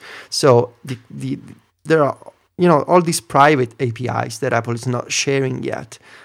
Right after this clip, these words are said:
Um, I think there's a long way to go for Apple to be, uh, for Apple to be completely open about the, the kind of stuff that a developer can do on I O S. And right now, it's a great starting point, especially because of the way that I O S used to be.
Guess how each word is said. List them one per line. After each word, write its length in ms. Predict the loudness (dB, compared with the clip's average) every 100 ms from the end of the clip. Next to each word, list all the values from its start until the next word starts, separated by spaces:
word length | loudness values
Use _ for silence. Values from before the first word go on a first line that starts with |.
| _
Um, 320 | -6 -6 -6 -12 _ _ _ _ _ _ _ _ _
I 80 | 0
think 240 | 2 2 4
there's 200 | 4 4
a 60 |
long 240 | 4 4 4
way 160 | 0
to 100 | 0
go 200 | 0 0
for 200 | 0 0
Apple 280 | 0 0 -6
to 180 | -6 -6
be, 400 | -2 0 0 -2 -10 _ _ _ -12
uh, 300 | -8 -8 -12 _ -2
for 120 | 2
Apple 160 | 4 2
to 100 | -4
be 100 | -2
completely 440 | 0 2 2 2 2
open 480 | 2 4 0 -2 -4
about 260 | 0 2 2
the, 160 | -2 -10
the 160 | -6 -4
kind 180 | -2 -2
of 80 |
stuff 260 | -2 -2 -2
that 180 | -2 -2
a 40 |
developer 380 | 0 2 2 -2
can 260 | -4 -4 -2
do 200 | 0 0
on 100 | 0
I 180 | -2
O 60 | -4
S. 340 | -6 -4 -6 -8 -18 -12
And 500 | -2 2 2 2 0 -8 _ _ _ _ 2
right 220 | 6 6
now, 400 | 6 6 6 4 2
it's 240 | -4 -2
a 40 | -2
great 360 | 0 0 0
starting 400 | -4 -2 -2 -2
point, 400 | -4 -6 -8 -12 -12
especially 460 | -6 -2 -2 -4
because 320 | -6 -6 -6 -8
of 140 | -6
the 80 | -4
way 160 | -2
that 160 | -2 -2
I 180 | 0 2
O 60 |
S 240 | 0 -2 -4
used 240 | -6 -6
to 80 | -8
be. 180 | -10